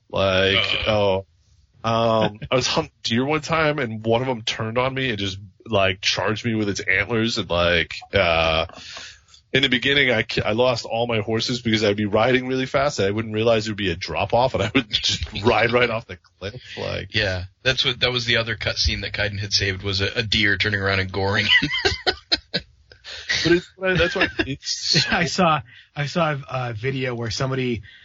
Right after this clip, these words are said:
Speaker 3: <clears throat> gets knocked off the horse, and they walk to, to the horse, punch the horse, and the horse kicks him, and they die.
Speaker 1: Yeah, yeah, yeah. Yeah, like, if you try to steal something out of someone else's horse that doesn't belong to you, that horse will kill you.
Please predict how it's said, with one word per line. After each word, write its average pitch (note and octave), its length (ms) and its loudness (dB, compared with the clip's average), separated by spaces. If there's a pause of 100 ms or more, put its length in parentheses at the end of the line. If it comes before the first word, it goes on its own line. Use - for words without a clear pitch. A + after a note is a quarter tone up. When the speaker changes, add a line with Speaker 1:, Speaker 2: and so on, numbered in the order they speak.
(560)
Speaker 3:
<clears throat> E3+ 560 0
gets D3 260 -2
knocked C#3 240 2
off C3+ 120 -4
the B2 100 -8
horse, A#2 320 -4
and A#2 80 -6
they A2+ 40 -4
walk A2 220 -6
to, - 120 -10 (200)
to B2+ 100 0
the A#2+ 100 -2
horse, A#2 260 -4
punch C3+ 240 -2
the A2+ 100 -6
horse, A2+ 220 -4
and A2 80 -6
the G#2+ 80 -4
horse G#2+ 200 -4
kicks - 220 -4
him, A2+ 80 -2
and F#2+ 80 -4
they F#2 60 -6
die. F#2 300 -6 (220)
Speaker 1:
Yeah, B2 200 0
yeah, B2 220 6 (500)
yeah. A2+ 120 -6 (500)
Yeah, D#3 100 4
like, C3 220 4
if B2 80 0
you C#3+ 100 -4
try F#3+ 180 -4
to F3 80 0
steal B2 280 -4
something C3 340 -4
out A2+ 100 0
of A2 80 0
someone A2 220 -2
else's G#2 280 -2
horse F#2+ 300 0
that F#2 120 -2
doesn't F#2+ 240 -2
belong E2+ 320 0
to G#2+ 120 0
you, A2 80 4
that G#2 180 4
horse G#2 360 -2
will F#2 320 0
kill E2+ 340 0
you. D2+ 140 0